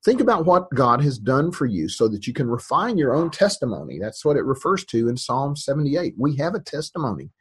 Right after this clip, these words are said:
something that we can tell about how God has been faithful to us. And then share that, how God was real, how he was active and faithful and miraculous in your life. If you haven't listed all the things that God has done for you,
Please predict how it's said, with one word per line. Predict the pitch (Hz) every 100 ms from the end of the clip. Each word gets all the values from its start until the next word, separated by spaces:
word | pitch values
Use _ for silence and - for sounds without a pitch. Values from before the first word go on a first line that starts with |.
| _ - _ _
something | - 160 208 233
that | 214
we | 190
can | 185 -
tell | 180 196 120
about | 104 92 104
how | 110
God | 98 117 147 156
has | 147
been | 147
faithful | - 147 156 - 92
to | -
us. | 73 - - _ _ - - -
And | 147
then | 226
share | 208 - 190 190
that, | 113 78 - _ _ -
how | 131 139
God | 131 185 233
was | 139 110
real, | 196 123 - -
how | 139 175
he | 170
was | 131 123 -
active | 151 160 101 165
and | 92
faithful | - 185 185 - 151 _ - -
and | 175 180
miraculous | 175 202 240 175 113 104 120
in |
your | 117 117
life. | 175 165 90
If | 117 -
you | 160
haven't | 185 233 170 120
listed | 151 185 131
all | - 135 220
the | 190
things | 175 151
that | 117
God | 127 143
has | 127
done | 120 113
for | - 101
you, | 92 143